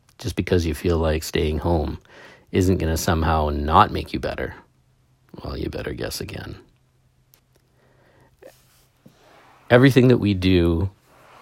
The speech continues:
can be our training. What I like to say to my students when we talk about this is, what are you doing right now in your life to make your fitness better?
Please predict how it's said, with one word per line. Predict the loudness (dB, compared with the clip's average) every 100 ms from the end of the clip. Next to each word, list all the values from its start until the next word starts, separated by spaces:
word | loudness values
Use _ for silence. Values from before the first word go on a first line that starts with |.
| -10
can | -2 0
be | 2 4
our | 4
training. | 2 -2 -2 -6 -12 _ _ _ _ _ _ _ _ _ _ _ -20 -20 -20 -20 _ _ _ _ _ _ _ _ _ _ 2
What | 8
I | 10
like | 10 8
to | 6 4 4 2 -2
say | 0 2 2
to | 0 -4 -14 -20 _ _ _
my | -2
students | -2 0 0 0 -4 -6 -6
when | -4 -2 -4 -4
we | -4 -4
talk | -2 -2 -2
about | -4 -2
this | -4 -4 -8
is, | -4 -2 -2 -2 -6 -10 -16 -20 -20 -20 _
what | 4
are | 6
you | 4
doing | 4 4 4 4 4
right | 0 0
now | -2 -2 -2
in | -2
your | -2 -2
life | -2 -2 -4 -8 -16 -20 -20 _ -12
to | -6 -4 -2
make | -4 -4 -4
your | -6
fitness | -4 -4 -4 -6 -8
better? | -8 -8 -8